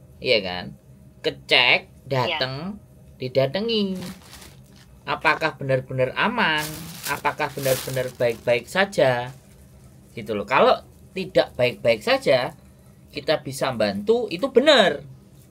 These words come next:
Speaker 2: Iya.
Speaker 1: Tapi giliran dia baik-baik saja, terus kita bantu, ngelowos, ah, Mbak. Bisa dipahami nggak?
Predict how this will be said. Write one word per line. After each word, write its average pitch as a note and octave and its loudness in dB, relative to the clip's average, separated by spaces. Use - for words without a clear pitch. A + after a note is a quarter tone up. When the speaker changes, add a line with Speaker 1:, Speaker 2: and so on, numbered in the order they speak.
Speaker 2:
Iya. D#3+ -6
Speaker 1:
Tapi A#3+ 0
giliran D#3+ 4
dia D#3 8
baik-baik C#3 4
saja, G#3 6
terus G3 2
kita G3+ 6
bantu, E3+ 6
ngelowos, D#3+ 6
ah, A#2+ 4
Mbak. G2 -4
Bisa A#2 -6
dipahami A#2+ -4
nggak? - -12